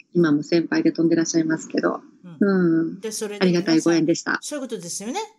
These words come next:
Speaker 2: で、お友達とかも、
Speaker 1: うん。
Speaker 2: そんなんもうやめてしまったら結構なお年じゃないですかっていう風なね。なんかちょっと。
Speaker 1: まあ、無理、無理だと思うけど、
Speaker 2: うん。
Speaker 1: あの、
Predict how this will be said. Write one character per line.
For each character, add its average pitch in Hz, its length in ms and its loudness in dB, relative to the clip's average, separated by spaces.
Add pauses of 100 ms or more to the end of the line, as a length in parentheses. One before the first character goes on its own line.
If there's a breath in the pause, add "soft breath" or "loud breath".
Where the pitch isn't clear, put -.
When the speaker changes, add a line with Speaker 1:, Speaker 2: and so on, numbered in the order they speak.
(120)
Speaker 2:
で、 233 140 -4
お 208 120 -6
友 202 200 -8
達 185 280 2
と 175 120 2
か 180 100 -12
も、 175 300 -14
Speaker 1:
う - 40 -20
ん。 - 40 -20 (180)
Speaker 2:
そ - 180 -12
ん 247 80 -6
な 233 160 -6
ん 175 100 -12
も 180 100 -12
う 175 60 -10
や 214 120 -8
め 339 120 -8
て 359 120 -10
し 359 120 -12
ま 339 140 -12
っ 220 80 -12
た 180 140 -16
ら 190 140 -16
結 302 220 -14
構 233 120 -12
な 170 120 -12
お 175 60 -14
年 202 300 -14
じ 226 60 -12
ゃ 185 40 -10
な 170 160 -12
い 233 60 -10
で 247 120 -8
す - 140 -10
か - 120 -20
っ 156 40 -20 (140)
て 156 80 -20
い 151 60 -20
う 143 40 -20
風 160 140 -20
な 147 180 -20
ね。 262 240 -18 (600 loud breath)
な 202 120 -10
ん 196 40 -10
か 175 80 2
ち - 20 2
ょ - 0 -
っ - 0 -
と。 175 40 -4
Speaker 1:
ま 180 160 2
あ、 - 20 0
無 190 240 2
理、 202 220 2 (140)
無 240 80 2
理 254 100 4
だ 226 120 -4
と 208 140 0
思 247 260 4
う 240 80 0
け 240 220 0
ど、 285 600 2
Speaker 2:
う - 20 -16
ん。 190 60 -6
Speaker 1:
あ 196 100 2
の、 185 500 0